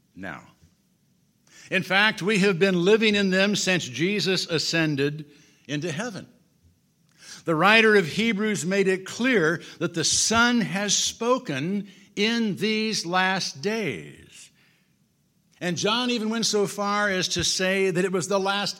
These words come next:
hour when he was writing to the church.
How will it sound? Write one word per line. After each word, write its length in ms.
hour 460
when 120
he 200
was 200
writing 600
to 80
the 80
church. 560